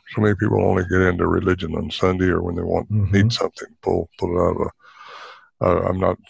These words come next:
Speaker 1: downing religions, but they do have their agendas, and some of them aren't, aren't in the benefit of people, in my, in my opinion. But, uh,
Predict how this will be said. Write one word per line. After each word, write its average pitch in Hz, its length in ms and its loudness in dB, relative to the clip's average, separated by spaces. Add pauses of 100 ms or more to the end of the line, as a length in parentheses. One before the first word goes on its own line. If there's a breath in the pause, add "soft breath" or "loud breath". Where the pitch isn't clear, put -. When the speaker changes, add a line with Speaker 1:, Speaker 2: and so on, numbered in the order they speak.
(220)
Speaker 1:
downing 95 360 2
religions, 95 680 -2
but 90 120 -4 (140)
they 92 180 0
do 92 180 -2
have 90 240 2
their 82 320 0
agendas, 87 680 -4
and 90 240 -6
some - 200 -4
of 92 60 -2
them 85 100 -4
aren't, 87 200 0 (200)
aren't 92 180 -2
in - 60 -10
the - 60 -8
benefit 87 400 -2
of - 100 -20
people, 87 420 -2
in 87 80 -8
my, 85 180 -2 (840)
in 90 140 -4
my 87 140 2
opinion. 92 500 -6 (960 loud breath)
But, 98 240 -2
uh, 117 240 0